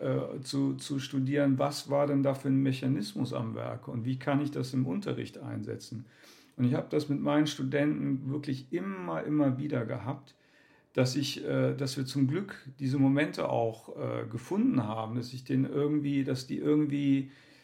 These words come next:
ne, die Energie befreien konnten, auch die emotionale Energie, und dass sie sich einstimmen konnten auf diesen, äh, musikalisch-emotionalen, energetischen Kontext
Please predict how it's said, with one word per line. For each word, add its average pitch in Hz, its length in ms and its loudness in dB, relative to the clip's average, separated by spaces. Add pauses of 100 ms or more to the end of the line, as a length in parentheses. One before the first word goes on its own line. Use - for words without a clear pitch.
(160)
ne, 131 520 0
die 123 160 -4
Energie 131 480 2
befreien 190 760 -2
konnten, 120 360 -4
auch 117 120 -4
die - 140 -6
emotionale 147 760 2
Energie, 123 440 0
und 135 120 6
dass 131 180 4
sie 131 80 -6
sich 131 280 -8
einstimmen 139 600 0
konnten 127 260 -4
auf 120 140 -2
diesen, 60 500 -4
äh, 58 640 -8
musikalisch-emotionalen, 131 1400 2
energetischen 127 800 0
Kontext - 640 -6